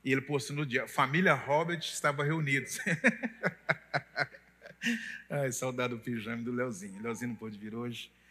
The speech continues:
Queridos, brincadeiras à parte, é, é um assunto muito sério.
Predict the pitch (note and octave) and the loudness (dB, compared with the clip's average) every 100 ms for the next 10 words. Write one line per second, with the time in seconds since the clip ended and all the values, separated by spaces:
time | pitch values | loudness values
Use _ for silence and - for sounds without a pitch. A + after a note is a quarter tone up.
0 | - _ _ - D#3 F3 B2+ - C3+ D#3 | -20 _ _ 2 6 6 4 -4 -2 6
1 | D3+ C3+ D3+ B2+ B2+ - C#3+ C#3+ - C#3 | 6 6 2 4 2 4 6 6 6 4
2 | B2+ A2+ - - - - - _ _ _ | 4 2 -4 -14 -20 -20 -20 _ _ _
3 | - C#3+ D3 - D#3+ C#3 C3+ B2+ A#2 C3+ | -4 -2 0 0 -2 -2 -4 -4 -4 2
4 | D3 B2 | 2 2